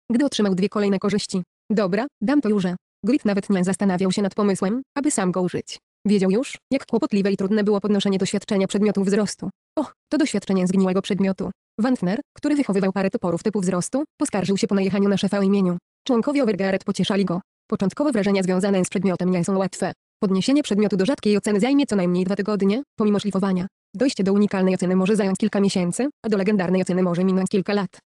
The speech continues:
Ostatnio wśród czołowych graczy pojawił się trend przedmiotów typu wzrostu. Było tak dlatego, że po poziomie trzysta bossowie upuszczali przedmioty typu wzrostu, a ich potencjał wzrostu był wybuchowy. Wydawało się, że to wiadomość,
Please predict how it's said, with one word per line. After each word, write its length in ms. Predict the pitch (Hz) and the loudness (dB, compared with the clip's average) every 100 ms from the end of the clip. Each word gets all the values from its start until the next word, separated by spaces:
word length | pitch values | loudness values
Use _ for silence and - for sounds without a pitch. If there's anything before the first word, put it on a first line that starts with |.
| - | -6
Ostatnio 400 | 196 180 170 190 | -4 -4 -2 -2
wśród 240 | - 202 - | -2 -4 0
czołowych 300 | 202 190 180 | 0 2 2
graczy 240 | 196 208 | 0 0
pojawił 340 | 202 208 226 | 0 2 2
się 100 | 240 | 0
trend 240 | 220 196 - | -2 -2 -2
przedmiotów 360 | 208 208 196 | 0 0 0
typu 180 | 220 208 | -2 -2
wzrostu. 440 | 196 208 190 - 190 _ _ | 0 0 -2 -8 -12 _ _
Było 220 | 202 214 196 | 0 0 0
tak 140 | 196 | 0
dlatego, 480 | 202 185 180 180 262 - | 0 0 -2 -4 -6 -6
że 80 | 233 | -4
po 80 | 214 | -2
poziomie 300 | 226 202 202 | 0 2 0
trzysta 280 | - 196 196 | -2 -4 -2
bossowie 380 | 190 - 202 190 | -2 -2 0 0
upuszczali 360 | 190 - 208 | 0 -2 -2
przedmioty 340 | - 202 208 190 | 0 0 0 -2
typu 180 | 214 | -2
wzrostu, 440 | 185 180 175 - 302 - | -2 -2 -2 -2 -4 -4
a 60 | 277 | -4
ich 100 | - | -2
potencjał 440 | 240 175 170 196 | -2 -2 0 0
wzrostu 320 | 196 196 180 | 0 0 0
był 120 | 214 196 | 0 0
wybuchowy. 440 | 196 - 220 185 - _ - | 0 -2 -2 -4 -10 _ 0
Wydawało 400 | 220 196 196 185 | 0 2 0 0
się, 220 | 202 254 - 269 | -2 -4 -4 -2
że 60 | |
to 100 | 240 | 0
wiadomość, 540 | 190 180 175 240 - | 2 2 0 -2 -6